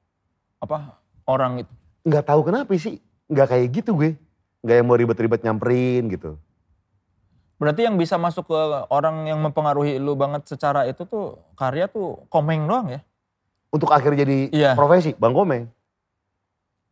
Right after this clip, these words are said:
Speaker 1: Selain Komeng nggak ada lagi yang
Speaker 2: Nggak ada lagi kayaknya deh. Untuk profesi ya?
Speaker 1: Iya.
Speaker 2: Bahkan gini deh, apa namanya, nggak tahu nih apakah sebuah,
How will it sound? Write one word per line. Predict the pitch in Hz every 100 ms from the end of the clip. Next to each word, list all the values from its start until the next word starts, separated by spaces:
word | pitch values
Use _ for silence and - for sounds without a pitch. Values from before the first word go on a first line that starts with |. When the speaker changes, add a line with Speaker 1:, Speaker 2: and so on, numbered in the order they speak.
| _ _
Speaker 1:
Selain | - 147 147 156
Komeng | 156 147 233
nggak | 185 147
ada | 143
lagi | 240 226
yang | 143
Speaker 2:
Nggak | 120 123
ada | 117
lagi | 147 180
kayaknya | 147 151 151
deh. | 151 _ _ _ _ _ _ _
Untuk | 117 120
profesi | 123 123 151 170 127
ya? | 80
Speaker 1:
Iya. | 143 123 104 _ _ _ -
Speaker 2:
Bahkan | 107 - 202
gini | 156 170
deh, | 196 196 _ _
apa | 110 185
namanya, | 180 170 190 214 - _ _ _ _
nggak | - 117
tahu | 175 185
nih | 127
apakah | 113 110
sebuah, | 110 104 98 95 90 85 85